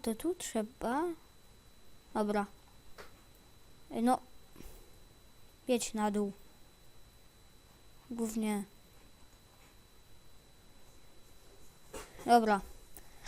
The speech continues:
Hajs się sypie jak z nieba. Pięć tysięcy wyświetleń.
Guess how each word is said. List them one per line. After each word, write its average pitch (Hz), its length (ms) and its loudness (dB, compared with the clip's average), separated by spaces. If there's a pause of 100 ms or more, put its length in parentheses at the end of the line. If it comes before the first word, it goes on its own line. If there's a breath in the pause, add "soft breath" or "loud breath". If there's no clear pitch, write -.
(140 loud breath)
Hajs 240 400 8
się 226 240 6
sypie 233 380 6
jak 214 300 8
z 208 120 4
nieba. 214 480 8 (3750 loud breath)
Pięć 294 280 12
tysięcy 269 440 12
wyświetleń. 220 640 8